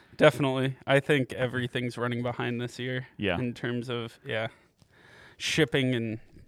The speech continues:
Speaker 1: all that stuff.
Speaker 2: Right. But, uh, last week we talked about,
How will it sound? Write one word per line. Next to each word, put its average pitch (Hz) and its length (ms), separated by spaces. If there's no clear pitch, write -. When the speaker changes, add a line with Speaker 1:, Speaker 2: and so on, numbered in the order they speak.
Speaker 1:
all 127 200
that 110 220
stuff. - 360
Speaker 2:
Right. 98 300
But, 117 380
uh, 120 460
last 120 280
week 127 200
we 117 80
talked 110 260
about, 113 560